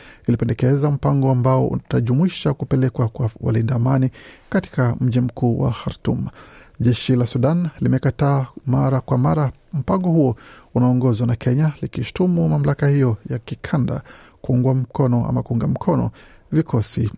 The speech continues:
vya R S F. Kutoka Sudan tuvuke mpaka, tuelekee moja kwa moja hadi nchini Somalia, ambapo watu kadhaa wanaripotiwa kufariki katika shambulizi la kujitoa mhanga kwenye kambi ya mafunzo ya kijeshi ya Jale Siyad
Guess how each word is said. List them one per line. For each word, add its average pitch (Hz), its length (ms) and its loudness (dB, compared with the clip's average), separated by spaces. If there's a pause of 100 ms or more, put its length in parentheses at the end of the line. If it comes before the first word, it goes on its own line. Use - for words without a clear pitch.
(120)
vya 117 280 2 (100)
R 113 320 0
S - 240 -8
F. - 380 -6 (400)
Kutoka 160 340 -2
Sudan 147 380 0
tuvuke 143 300 0
mpaka, 135 300 0
tuelekee 131 440 0
moja 123 280 0
kwa 123 120 -4
moja 120 260 2
hadi 113 260 2
nchini 120 760 0 (320)
Somalia, 143 440 0
ambapo 143 420 0 (460)
watu 220 140 0
kadhaa 165 200 0
wanaripotiwa 143 520 2
kufariki 135 480 -2
katika 131 360 -2
shambulizi 127 580 2
la 127 120 -2
kujitoa 127 340 -2
mhanga 147 420 2
kwenye 127 420 0
kambi 113 320 0
ya 120 80 0
mafunzo 120 600 0
ya 139 60 -2
kijeshi 123 640 -2 (400)
ya 123 120 2
Jale 131 360 0
Siyad 147 480 0